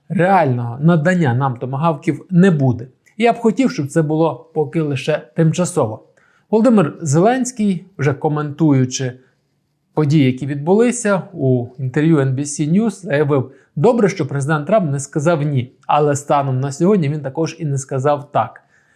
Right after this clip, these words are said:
І ще додав наш президент, що Путін боїться, що Сполучені Штати нададуть нам томагавки. Я думаю, що він справді боїться, що ми їх використаємо». А от видання Axios, посилаючись на свої джерела, повідомило, що Трамп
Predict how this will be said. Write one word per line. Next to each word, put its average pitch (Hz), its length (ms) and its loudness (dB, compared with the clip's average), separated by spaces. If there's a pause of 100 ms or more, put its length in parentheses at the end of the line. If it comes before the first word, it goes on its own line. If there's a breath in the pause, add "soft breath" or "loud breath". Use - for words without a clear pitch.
(160)
І 143 180 2
ще 233 180 0
додав 202 300 2
наш 180 140 -4
президент, 165 400 -2
що 139 220 -8
Путін 156 320 -2
боїться, 143 520 0
що 120 140 -14
Сполучені 127 440 -8
Штати 180 280 0
нададуть 123 480 -4
нам 131 260 -2
томагавки. 127 560 -4
Я 156 160 2
думаю, 185 320 0
що 185 160 -6
він 175 120 -2
справді 120 520 -2 (280 soft breath)
боїться, 147 380 2
що 135 200 -10
ми 127 180 -4
їх 131 260 -8
використаємо». 117 840 -4 (440 loud breath)
А 180 80 2
от 185 280 2
видання 160 580 0
Axios, 226 480 2
посилаючись 139 600 -2
на 123 140 -4
свої 165 360 2
джерела, 190 400 2
повідомило, 135 500 -2
що 131 180 -8
Трамп 196 360 0